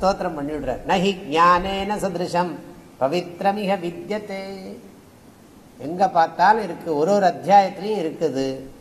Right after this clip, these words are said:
அதே மாதிரி இங்கேயும் ஸ்தோத்திரத்துக்காக, ஸ்தோத்திரம் பண்றதுக்காக நமஸ்காரம் பண்றார்.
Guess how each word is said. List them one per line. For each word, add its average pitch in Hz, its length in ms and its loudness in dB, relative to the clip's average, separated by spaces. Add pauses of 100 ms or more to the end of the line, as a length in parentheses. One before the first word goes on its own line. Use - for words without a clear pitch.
(1600)
அதே 135 200 0
மாதிரி 160 260 0
இங்கேயும் 160 420 -4
ஸ்தோத்திரத்துக்காக, 160 1040 0
ஸ்தோத்திரம் - 400 -2
பண்றதுக்காக 147 680 -2
நமஸ்காரம் 170 640 2
பண்றார். 123 520 0